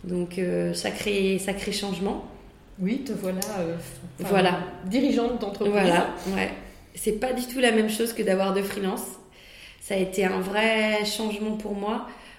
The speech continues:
Speaker 1: Beaucoup plus de, de, de paperasse, hein, on le, je le savais, on le disait, mais c'est la réalité. Euh, une plus grosse pression financière aussi,
Speaker 2: Bien sûr.
Speaker 1: réellement. Euh, mais, euh, mais une vraie fierté aussi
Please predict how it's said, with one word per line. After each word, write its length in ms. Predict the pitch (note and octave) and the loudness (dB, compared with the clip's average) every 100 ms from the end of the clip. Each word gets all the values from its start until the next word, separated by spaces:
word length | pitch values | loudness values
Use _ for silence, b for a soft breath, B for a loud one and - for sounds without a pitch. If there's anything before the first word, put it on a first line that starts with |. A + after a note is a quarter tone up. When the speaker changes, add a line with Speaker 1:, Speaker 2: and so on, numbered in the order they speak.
| - | -2
Speaker 1:
Beaucoup 280 | G3+ B3 A#3+ | 0 2 0
plus 340 | A3 A#3 A#3 G#3 | -4 -6 -6 -2
de, 400 | G3+ F#3+ F#3 F#3 | 2 4 4 2
de, 220 | F#3 F#3 | 2 0
de 140 | E3+ F3+ | 0 -2
paperasse, 500 | F#3 F3+ - A3 - | -2 -2 0 0 -2
hein, 140 | G#3 F#3+ | -2 0
on 60 | F3+ | 2
le, 420 | F3 F3 F3 E3+ | 2 2 2 0
je 120 | F3+ | 0
le 40 | F3 | -2
savais, 340 | - F3+ F#3 G3 | 0 2 2 2
on 60 | |
le 100 | F3+ | 0
disait, 320 | E3 E3+ F#3 G3 | 0 -2 -2 0
mais 80 | F3+ | -2
c'est 180 | - | -4
la 140 | F3 E3+ | -2 -2
réalité. 640 | E3+ E3 E3 - G#3 B B B B B B - | -2 -2 0 0 0 B B B B B B -4
Euh, 160 | F3+ F3+ | 0 2
une 40 | F3 | 2
plus 160 | G#3+ | 0
grosse 240 | F3+ G3+ G#3 | 2 2 2
pression 300 | G3+ - G3 | -2 -2 -4
financière 520 | - G3 F3+ A#3+ B3 | -4 -4 -4 -6 -4
aussi, 220 | G#3 A3 - - - | -4 -6 -10 -14 -12
Speaker 2:
Bien 100 | F3 | -10
sûr. 220 | F3 F#3+ G3+ E3+ | -8 -8 -6 -2
Speaker 1:
réellement. 480 | F#3 F#3 F#3 A3 - - B B B B B - - | 0 0 0 -2 -8 -16 B B B B B -14 -6
Euh, 540 | F3 F3 E3+ E3+ F3 F3 - | -2 -2 -2 -4 -4 -6 -4
mais, 420 | F#3 F#3+ A3 A#3 | 0 4 4 4
euh, 440 | G3+ F#3 F#3 F#3+ F3+ | 4 2 2 0 2
mais 160 | F#3 | 2
une 200 | F3+ F3 | 4 2
vraie 260 | E3 - F#3 | 0 0 0
fierté 480 | F3 - E3+ - A3 | 0 -6 -8 -2 0
aussi 400 | F3 C4 C#4 | 0 -4 -6